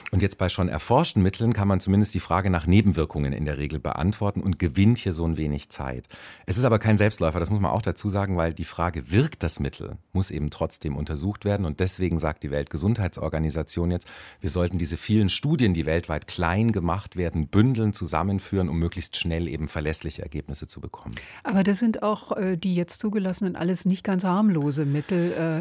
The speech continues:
Speaker 2: lesen wir also mal die Packungsbeilage. Sind denn Risiken und Nebenwirkungen möglicherweise so groß, dass sie den Nutzen übersteigen?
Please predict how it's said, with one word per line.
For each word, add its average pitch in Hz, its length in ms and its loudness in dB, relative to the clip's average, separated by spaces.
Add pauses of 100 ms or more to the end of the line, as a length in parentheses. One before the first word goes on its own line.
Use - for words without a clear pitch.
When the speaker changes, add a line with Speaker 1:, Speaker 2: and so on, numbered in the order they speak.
Speaker 2:
lesen 190 260 2
wir 185 80 2
also 185 160 2
mal 170 140 4
die 175 80 2
Packungsbeilage. 156 960 0
Sind 175 220 0
denn 220 160 2
Risiken 202 520 2
und 175 180 0
Nebenwirkungen 185 920 0 (360)
möglicherweise 175 580 0
so 175 300 0
groß, 196 480 -2
dass 180 180 -2
sie 180 100 0
den 156 320 0
Nutzen 185 380 0
übersteigen? 180 760 -6